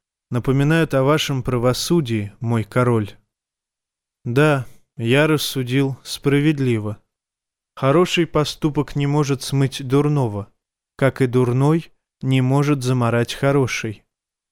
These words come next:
И за тот, и за другой положена своя награда. Ты был героем,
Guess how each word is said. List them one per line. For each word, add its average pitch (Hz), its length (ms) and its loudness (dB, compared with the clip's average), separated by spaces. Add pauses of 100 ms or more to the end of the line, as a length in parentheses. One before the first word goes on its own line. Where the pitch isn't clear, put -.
(220)
И 127 120 2
за 131 220 0
тот, 165 520 0
и 147 100 0
за 127 180 0
другой 120 580 0 (300)
положена 131 600 2
своя 123 440 0
награда. 131 600 -2 (600)
Ты 143 140 2
был 143 240 2
героем, 143 640 2